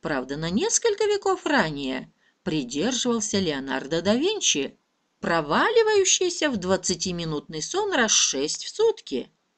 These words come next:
А Никола Тесла жертвовал на сон из своего предельно плотного графика не более двух часов, начиная с полуночи.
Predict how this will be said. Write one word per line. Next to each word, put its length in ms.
А 100
Никола 500
Тесла 500
жертвовал 680
на 160
сон 320
из 140
своего 360
предельно 640
плотного 500
графика 600
не 220
более 400
двух 300
часов, 560
начиная 640
с 100
полуночи. 880